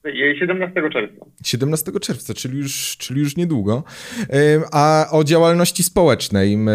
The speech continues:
Speaker 2: jakbyś mógł powiedzieć? Ja-, ja-, jaką teraz prowadzisz? O-, oprócz, y, tego Stowarzyszenia Razem dla Kultury i, i tutaj można powiedzieć lobbowania tej opłaty,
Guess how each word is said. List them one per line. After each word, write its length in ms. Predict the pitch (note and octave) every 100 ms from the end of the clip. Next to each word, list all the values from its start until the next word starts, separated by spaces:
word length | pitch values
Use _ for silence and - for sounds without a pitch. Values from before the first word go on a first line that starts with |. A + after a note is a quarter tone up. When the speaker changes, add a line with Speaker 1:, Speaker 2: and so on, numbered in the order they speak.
| G#2+
Speaker 2:
jakbyś 380 | A2 G2+ G2+ -
mógł 200 | A2 -
powiedzieć? 760 | G2+ F#2 E2+ E2 - - - -
Ja-, 140 | G#2+ G2+
ja-, 120 | A#2 B2+
jaką 300 | B2+ C3+ B2+
teraz 200 | B2+ -
prowadzisz? 440 | C3 B2+ C#3 C3
O-, 180 | D3 D3
oprócz, 420 | C#3 C#3 E3+ - D#3
y, 120 | C3+
tego 220 | C#3 B2+
Stowarzyszenia 600 | - C3 C3 B2+ D#3 C#3+
Razem 280 | C3+ C3 C3+
dla 140 | B2
Kultury 680 | A#2+ B2+ A#2 C#3+ D3 C#3+ C#3 C#3 - - D3
i, 360 | A2 A#2 A#2 A#2
i 100 | B2+
tutaj 220 | B2 B2
można 240 | A#2+ A#2 B2+
powiedzieć 300 | B2+ B2+ C#3
lobbowania 880 | C#3 C3+ A#2 A#2 C3+ C#3+ A#2+ A#2
tej 220 | - B2+
opłaty, 540 | B2 - B2 A2+ B2